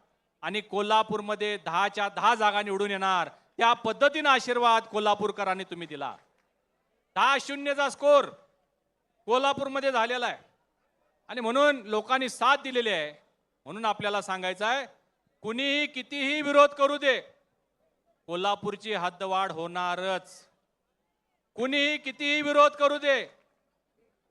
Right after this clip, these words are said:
कोल्हापूरमध्ये शक्तीपीठ महामार्ग होणारच. बंधूंनो, तुमच्या लक्षात असेल, अमेरिकेचे राष्ट्राध्यक्ष जॉन एफ केनेडी यांना दुसऱ्या एका देशाच्या पंतप्रधानांनी विचारलं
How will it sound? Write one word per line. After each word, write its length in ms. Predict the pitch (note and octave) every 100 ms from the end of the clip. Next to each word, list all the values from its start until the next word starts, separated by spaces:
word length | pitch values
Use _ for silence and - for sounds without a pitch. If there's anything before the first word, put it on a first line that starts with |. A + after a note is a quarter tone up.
| _ _ -
कोल्हापूरमध्ये 1080 | G3+ A3 A3+ A3+ A3+ A3+ A#3 A#3+ A#3 G3+ - _ _ _ _ _ _ _ _
शक्तीपीठ 640 | - A#3 - B3 A#3+ A#3 A#3
महामार्ग 540 | A3 A3 A3+ A3+ A3+
होणारच. 1000 | A3 G3+ A3 A3 A3 A#3 A#3 A#3 - - _ _ _ _ _ _ _ _ _ _ _ _ -
बंधूंनो, 300 | F3+ A3 A3+
तुमच्या 300 | A3 A3 A3+
लक्षात 320 | A3+ A3 A#3+
असेल, 480 | A3+ B3 B3 A3 D3 - _ _ _ _ _ _ _ _
अमेरिकेचे 640 | C#3+ G3+ A#3 A3+ A#3+ A#3 A#3
राष्ट्राध्यक्ष 680 | G#3+ G#3 A#3 A#3+ A#3+ A3
जॉन 400 | A#3 G3 G#3+ A#3
एफ 100 | A#3+ A#3
केनेडी 300 | A3 A3+ A#3+
यांना 520 | A3+ A3 A#3+ A#3 A3 F#3 _ _ _ _ _ _ _ -
दुसऱ्या 340 | F#3 G#3+ A3+
एका 220 | A3 A3+
देशाच्या 500 | A3 A3 A3 A3+ A3+
पंतप्रधानांनी 720 | G#3+ G#3+ A3 G#3+ A3 G#3+ G#3+
विचारलं 600 | G#3+ G#3 A3 A3 G#3+ F#3